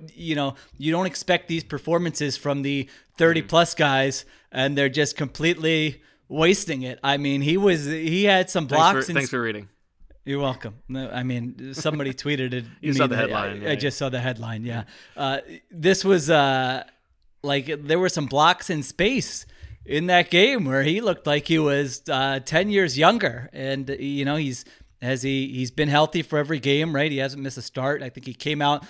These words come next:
Speaker 1: the one
Speaker 2: Came
Speaker 1: time
Speaker 2: out,
Speaker 1: when
Speaker 2: yeah.
Speaker 1: he was M F ing on the sideline. But, uh, other than that, he has, he has been fine. So I think, I don't know, 'cause there were some questions about the way he sort of went after the entire, n-, not went after, all right? He spoke very honestly about the coaching staff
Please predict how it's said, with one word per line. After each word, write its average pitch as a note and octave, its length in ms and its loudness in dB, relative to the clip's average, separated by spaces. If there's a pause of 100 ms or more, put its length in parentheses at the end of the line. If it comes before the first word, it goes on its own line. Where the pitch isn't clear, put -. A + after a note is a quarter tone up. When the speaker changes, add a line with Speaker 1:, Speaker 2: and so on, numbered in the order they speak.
(160)
Speaker 1:
the C3+ 80 -6
one C3+ 180 -2
Speaker 2:
Came A2 60 -8
Speaker 1:
time C3+ 240 0
Speaker 2:
out, C#3+ 40 -6
Speaker 1:
when C3+ 120 -4
Speaker 2:
yeah. G2 100 -8 (320)
Speaker 1:
he C3 100 -4
was B2+ 200 -4
M C#3 160 0
F C#3 180 -2
ing C3+ 80 -4
on C3 140 -4
the B2+ 60 -8
sideline. C#3 540 -4
But, B2+ 180 -6 (240)
uh, B2+ 40 -10
other D3 460 2
than E3 140 -4
that, F3+ 420 2 (120)
he D3 220 -4
has, C#3+ 380 -2
he C#3 160 -4
has C#3+ 160 -2
been C3+ 140 -10
fine. D3 320 -2
So C#3+ 120 -4
I C#3 80 -2
think, G#3 300 -6 (960)
I D#3 120 4
don't G3 80 0
know, F#3+ 120 2
'cause C3+ 180 -8
there D#3 140 4
were F3+ 220 6
some E3 220 -4
questions E3 420 -2
about C3+ 380 0 (180)
the C#3+ 100 -4
way D#3+ 220 2
he D#3+ 120 -2
sort D#3 260 -4
of B2+ 160 -10
went D3 240 -6
after D#3 400 -6
the D3 160 -6
entire, C#3+ 300 -4
n-, G3 200 -12
not F#3 240 -6
went C3+ 180 -4
after, C3 300 -6
all B2+ 60 -10
right? B2+ 120 -6
He B2 60 -8
spoke C#3+ 300 -4
very D#3 240 0
honestly D3 640 0 (240)
about C#3 320 -4
the C#3 60 -12
coaching D#3+ 360 -4
staff D3+ 480 0